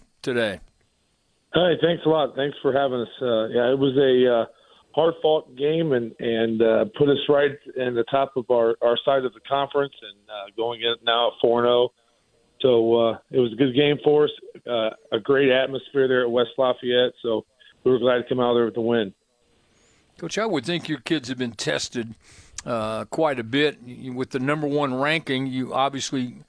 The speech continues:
Speaker 1: elevate everyone's game, get their best shot, or however you want to refer to it.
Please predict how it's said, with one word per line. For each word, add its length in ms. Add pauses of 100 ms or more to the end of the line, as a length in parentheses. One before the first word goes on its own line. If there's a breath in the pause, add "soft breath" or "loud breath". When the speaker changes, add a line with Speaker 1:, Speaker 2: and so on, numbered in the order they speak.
(220 soft breath)
Speaker 1:
elevate 460
everyone's 560
game, 500
get 220
their 140
best 280
shot, 480
or 80
however 340
you 100
want 160
to 40
refer 400
to 220
it. 100